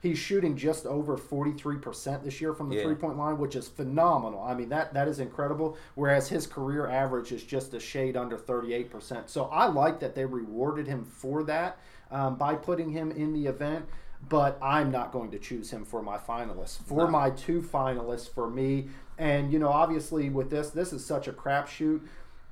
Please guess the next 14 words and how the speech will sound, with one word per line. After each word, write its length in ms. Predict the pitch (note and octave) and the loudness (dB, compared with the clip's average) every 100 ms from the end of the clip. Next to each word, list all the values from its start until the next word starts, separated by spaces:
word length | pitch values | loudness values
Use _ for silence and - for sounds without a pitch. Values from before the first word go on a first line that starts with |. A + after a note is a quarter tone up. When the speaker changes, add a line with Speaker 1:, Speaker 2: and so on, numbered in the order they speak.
| - D#3 | -12 -4
Speaker 1:
You 180 | F3+ | 0
want 400 | E3 D#3 F3 F#3 | 2 6 6 4
to 60 | F#3 | 0
go 260 | D#3 D#3+ E3+ | 4 6 8
with 260 | E3 - | 6 2
the 100 | C#3+ | -2
two 680 | C3+ - F3+ E3+ F3 E3 D3+ | -4 2 4 6 6 2 2
defending 540 | D#3 D3 E3+ E3 E3+ D#3 | 0 0 2 2 2 0
champions, 720 | - E3+ E3 F#3 F3 F3 - | -2 -2 -2 -2 -2 -2 -2
you 120 | E3+ | 0
know 80 | E3+ | 4
what 120 | E3+ | 6
I 100 | E3 | 6
mean? 280 | F3 F3 | 4 -2